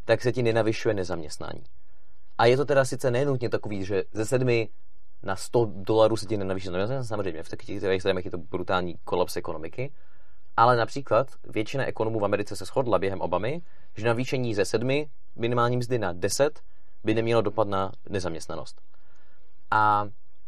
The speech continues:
to je podle mě krásným příkladem nenutně toho, že by se to neřídilo podle nabídky a poptávky,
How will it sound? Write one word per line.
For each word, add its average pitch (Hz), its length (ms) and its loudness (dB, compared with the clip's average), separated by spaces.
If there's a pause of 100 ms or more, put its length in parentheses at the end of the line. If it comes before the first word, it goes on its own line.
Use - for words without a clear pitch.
(240)
to 151 80 10
je 165 60 12
podle 165 200 4
mě 143 120 2
krásným 131 340 0
příkladem 127 360 2
nenutně 151 300 2
toho, 120 200 2
že 110 100 4
by 104 100 -2
se 110 120 -2
to 107 80 -2
neřídilo 107 480 2
podle 101 240 2
nabídky 98 280 -2
a 98 40 0
poptávky, 107 580 -2